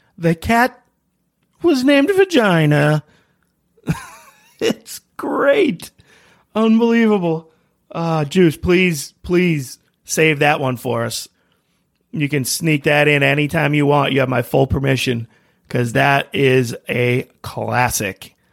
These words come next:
Um, and that's the way you handle this. I, I'm sorry. That is the way he should be handling this. The claim's ridiculous. The case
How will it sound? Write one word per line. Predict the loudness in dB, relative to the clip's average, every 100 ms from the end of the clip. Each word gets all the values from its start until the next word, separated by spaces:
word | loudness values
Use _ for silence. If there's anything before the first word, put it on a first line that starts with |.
| _ _ -8
Um, | -4 -2 -2 -4 -6 -4
and | -2 0
that's | 0 -2
the | 0
way | 0
you | 2 2
handle | 2 0 0
this. | -2 -2 -4
I, | -2
I'm | -2 -2
sorry. | -2 0 0 0
That | 0 -2 0
is | 0 0
the | 2
way | 2
he | 2
should | 0 -2
be | 0
handling | 0 2 2 0 -2
this. | -6 -10 -14 -16 _ _ _ _ _ _ _ _ _ _ -10
The | -6
claim's | -4 -2 0 2 0 -4 -12 _ _ _
ridiculous. | -2 0 2 0 0 0 0 0 -6 -12 _ _ _ _ _ _ _ -6
The | -4
case | 0 2 2 -2 -8